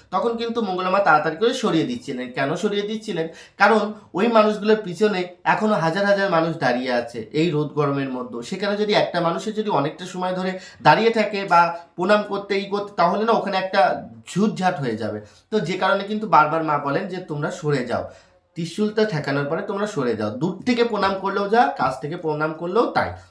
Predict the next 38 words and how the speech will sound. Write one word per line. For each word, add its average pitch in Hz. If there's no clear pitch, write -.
হ্যাঁ, 208
আমি 185
জানি 156
অনেক 175
মানুষরা 170
অনেক 170
আশা 143
নিয়ে 165
যায়, 160
মাকে 143
একটু 151
সুন্দর 143
করে 151
পুজো 151
করবে, 156
নমস্কার 151
করবে, 151
সেটা 180
হয়তো 185
করতে 165
পারে 151
না। 160
তার 151
জন্য 185
কিন্তু, 208
উম, 143
দেখো, 247
তার 151
জন্য 180
কিন্তু 208
মঙ্গলা 156
মা 175
নিজেই 156
বলেছেন, 151
"দেখো, 131
এত 160
ভক্তদের 180
ভিড়ে 147